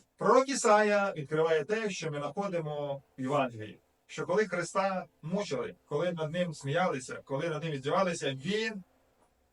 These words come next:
був покорний, він не чинив спротив, він був тим, який, як написано у пророка Ісаї, що як ягня він ішов і виконав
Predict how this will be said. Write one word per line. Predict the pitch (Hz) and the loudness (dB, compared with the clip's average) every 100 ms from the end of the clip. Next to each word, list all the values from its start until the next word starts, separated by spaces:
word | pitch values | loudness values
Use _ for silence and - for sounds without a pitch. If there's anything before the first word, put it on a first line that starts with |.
| _ 143 | _ -8
був | 131 156 156 147 _ _ _ _ _ _ | -2 0 -2 -6 _ _ _ _ _ _
покорний, | 139 131 131 117 110 98 _ - | -6 0 0 0 -4 -16 _ -10
він | 139 147 - _ - | -6 -6 -10 _ -14
не | 139 160 214 233 226 220 - - - - | -4 2 4 4 0 -4 -10 -20 -20 -18
чинив | - 185 202 196 | -2 4 6 4
спротив, | 180 202 190 - 113 - _ - - | 4 6 6 6 -4 -8 _ -20 -8
він | 139 190 208 190 | 0 2 4 2
був | 170 139 160 170 180 175 - _ - - - | -2 -2 2 4 2 -2 -8 _ -20 -8 6
тим, | 208 220 | 6 6
який, | 170 147 143 170 170 165 127 _ _ _ _ _ _ _ _ _ _ _ _ _ _ _ _ _ - | 0 -2 0 0 0 -2 -6 _ _ _ _ _ _ _ _ _ _ _ _ _ _ _ _ _ -4
як | 170 175 | 2 2
написано | 143 180 147 139 131 | 2 2 0 0 0
у | 131 | 0
пророка | 139 131 131 123 | 0 2 2 0
Ісаї, | 123 143 110 107 - _ _ _ | -4 -2 -2 -2 -10 _ _ _
що | - | -4
як | 175 170 | -2 0
ягня | 147 175 214 202 | 0 0 2 2
він | 156 143 | 0 -4
ішов | 135 185 190 170 - | -4 0 0 0 -4
і | 131 131 | -4 -2
виконав | 127 165 175 139 131 123 | -2 -2 -2 0 0 -2